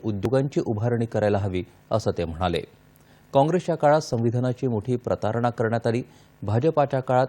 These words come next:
अनेक ठिकाणी विमानतळं, समृद्धी महामार्ग, विविध प्रकारचे रस्ते, बायपास आणि विविध प्रकारची विकास कामं झाली. विकासाचा डोंगर उभा करण्यासाठी पंतप्रधान नरेंद्र मोदी यांना साथ देणं अतिशय गरजेचं आहे.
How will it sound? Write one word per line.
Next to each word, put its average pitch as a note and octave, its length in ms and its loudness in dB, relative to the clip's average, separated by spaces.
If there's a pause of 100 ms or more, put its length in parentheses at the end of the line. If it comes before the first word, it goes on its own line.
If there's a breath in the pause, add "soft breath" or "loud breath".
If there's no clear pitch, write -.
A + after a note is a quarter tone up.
अनेक A#2 240 -4
ठिकाणी A#2+ 360 -2
विमानतळं, A2 600 2
समृद्धी F#2 520 -6
महामार्ग, G#2 540 -2 (420 loud breath)
विविध A#2 200 2
प्रकारचे G2+ 600 -2
रस्ते, G#2+ 400 2
बायपास F#2+ 600 2
आणि G2+ 160 -4
विविध A2+ 260 0
प्रकारची A#2+ 580 -2
विकास F#2 420 -2
कामं A#2 260 0
झाली. A2+ 280 -2 (440 loud breath)
विकासाचा D3 680 2
डोंगर B2 440 2
उभा A2 300 -2
करण्यासाठी G2+ 720 -2 (320 soft breath)
पंतप्रधान B2+ 640 0
नरेंद्र G2+ 360 0
मोदी A2 340 -2
यांना A2 220 0
साथ A2+ 380 -2
देणं G#2+ 280 -2
अतिशय G#2+ 400 -4
गरजेचं F#2+ 520 -2
आहे. A#2+ 200 2